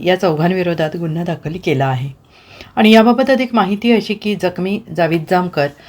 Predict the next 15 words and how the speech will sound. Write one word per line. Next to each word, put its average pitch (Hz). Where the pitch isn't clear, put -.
हा 226
सेंटरिंगचं 214
काम 170
करत 156
असून 170
पत्नीसोबत 190
शहरातील 190
पन्नास 226
फुटी 226
रोडवर 190
असणाऱ्या 165
चांदणी 180
मोहल्ला 214
परिसरात 151
राहतो. 139